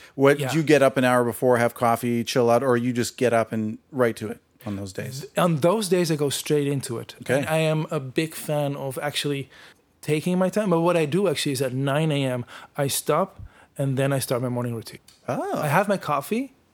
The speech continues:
Speaker 1: Okay.
Speaker 2: during that time,
Speaker 1: Yeah.
Speaker 2: but at nine A M, I stop, and then I do a meditation, and then I do
Speaker 1: Okay.
Speaker 2: all of my morning stuff.
Speaker 1: Okay, interesting. I wanna get back to that, but first I'm gonna pitch an idea to you about,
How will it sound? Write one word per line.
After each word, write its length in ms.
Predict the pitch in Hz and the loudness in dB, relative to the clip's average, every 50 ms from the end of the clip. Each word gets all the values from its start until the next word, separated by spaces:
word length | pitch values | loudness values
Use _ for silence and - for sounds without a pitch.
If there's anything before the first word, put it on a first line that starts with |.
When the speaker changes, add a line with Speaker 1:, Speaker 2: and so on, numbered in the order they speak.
| _ - | _ 0
Speaker 1:
Okay. 240 | 127 139 196 233 - 147 | 0 0 0 -2 -6 -4
Speaker 2:
during 320 | 123 143 147 147 147 143 | -2 0 0 0 0 0
that 160 | 143 143 135 - | -2 -2 -2 -2
time, 260 | - 151 185 214 208 - | -2 0 0 -2 0 2
Speaker 1:
Yeah. 160 | 120 127 156 - | 2 2 2 2
Speaker 2:
but 100 | 143 147 | 0 0
at 80 | 147 143 | 0 2
nine 260 | 143 143 156 165 175 | 2 2 2 2 2
A 80 | 175 170 | 2 2
M, 140 | 165 165 156 | 2 0 0
I 80 | 147 131 | 0 -2
stop, 340 | - - 151 139 135 - | -2 0 0 0 0 -2
and 120 | 151 139 135 | -2 -2 -2
then 120 | 143 143 | 0 0
I 80 | 143 143 | 0 0
do 120 | 143 143 | 0 0
a 40 | 139 | 0
meditation, 600 | 139 135 135 131 - - 123 127 123 - 139 139 | 2 0 0 0 -2 -2 -4 -4 -4 -4 -6 -4
and 140 | 135 135 135 | -4 -2 -2
then 100 | 131 135 | -2 -2
I 120 | 151 175 185 | -2 -4 -2
do 60 | 202 220 226 220 208 | -2 -2 -2 -2 -4
Speaker 1:
Okay. 480 | - - - 117 127 139 127 98 87 92 - _ | -6 -8 -8 -6 -4 -4 -4 -6 -8 -12 -10 _
Speaker 2:
all 200 | 139 127 120 120 | -4 -4 -4 -4
of 100 | 117 104 | -6 -6
my 140 | 135 123 117 | -6 -6 -4
morning 340 | 120 127 123 120 120 113 104 | -4 -4 -4 -4 -4 -6 -10
stuff. 400 | - - 123 113 107 - - - | -10 -10 -10 -10 -10 -12 -6 -4
Speaker 1:
Okay, 340 | 131 143 - 139 117 104 104 120 | -4 0 2 2 0 0 0 -2
interesting. 600 | 123 135 131 - 117 107 - - 107 101 95 92 _ _ - - - - _ | -4 -4 -4 -4 -8 -8 -8 -8 -8 -8 -8 -12 _ _ -20 -20 -20 -18 _
I 140 | - 131 131 | 2 4 4
wanna 180 | 131 143 147 151 | 6 6 4 4
get 140 | 156 143 120 | 4 4 4
back 180 | 131 135 147 - | 4 4 4 2
to 80 | 135 107 | -2 -2
that, 200 | 123 113 107 - | -2 -2 -2 -2
but 200 | 123 113 - - | -4 -6 -6 -8
first 240 | - - 147 139 - | -2 -2 -2 0 2
I'm 60 | 147 | 2
gonna 160 | 135 131 120 113 | 2 2 2 0
pitch 400 | - - 143 127 - - - - - | -2 -2 -4 -4 -4 -6 -10 -8 -6
an 120 | 131 117 117 | -4 -2 -2
idea 320 | 110 110 107 113 113 110 | -2 -2 0 0 0 0
to 80 | 95 104 | -2 -2
you 280 | 104 101 98 98 98 107 | -4 -4 -4 -6 -6 -6
about, 560 | 123 104 110 110 107 107 101 101 - - | -2 0 2 4 4 4 2 0 -2 -8